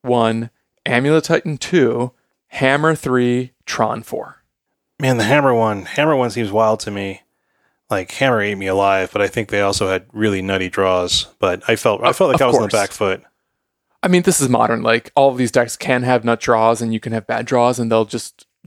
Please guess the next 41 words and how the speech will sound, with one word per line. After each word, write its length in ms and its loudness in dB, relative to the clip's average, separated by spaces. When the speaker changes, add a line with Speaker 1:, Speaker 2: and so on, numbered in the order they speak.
Speaker 1:
get 180 4
under 260 2
you. 460 0
But 480 2
those 380 4
are 80 4
usually 480 4
the 180 4
ones 420 2
where 540 2
if 160 -4
I 80 4
keep 220 -4
a 100 4
good 300 2
hand 540 0
and 140 2
I 120 4
actually, 240 0
like, 340 0
sideboard 720 2
properly 560 0
and, 200 -2
and 200 -4
see 220 -4
my 160 2
sideboard 400 0
cards, 420 0
I 60 -6
just 180 -8
feel 160 0
like 160 -2
I'm 140 -10
so 360 -4
far 240 -4
ahead, 440 -4
whatever 320 2
they're, 340 -4
they're 340 2
up 180 -2
to. 280 -6